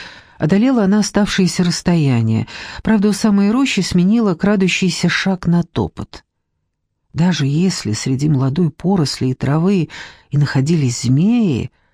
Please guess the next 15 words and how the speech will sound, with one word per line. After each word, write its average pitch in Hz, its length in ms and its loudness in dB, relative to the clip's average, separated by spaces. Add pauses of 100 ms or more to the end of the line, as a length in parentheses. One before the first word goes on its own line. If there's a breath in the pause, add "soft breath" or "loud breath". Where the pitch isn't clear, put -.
(140)
этого 151 300 0
достаточно, 131 920 -2 (240 loud breath)
чтобы 147 340 -2
держать 143 500 -2
их - 180 -6
поодаль. 107 600 -4 (1200 loud breath)
Она 233 180 4
направилась 233 680 0
к - 40 -8
большому 180 480 0
дереву 175 480 0
у 147 40 0
самого 196 440 0
берега 175 380 0
реки, 127 540 -2